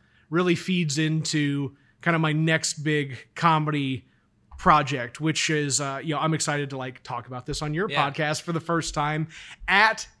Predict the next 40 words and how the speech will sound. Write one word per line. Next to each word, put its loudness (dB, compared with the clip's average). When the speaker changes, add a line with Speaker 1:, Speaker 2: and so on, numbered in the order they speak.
Speaker 1:
Any 2
Bar 6
Comedy 2
across 8
social 2
media. -6
Speaker 2:
Hell -12
yeah. -10
Speaker 1:
At 6
A 6
N 4
Y 2
B 0
A 0
R 0
comedy -2
across 2
social -2
media. -6
So 0
the 4
idea 4
is 2
that, -2
like, -4
I 4
take 0
this -4
setup -4
that -2
we're 0
filming 4
with 2
now, -2
or -4
one 2
very 2
similar 0
to -2
it, -10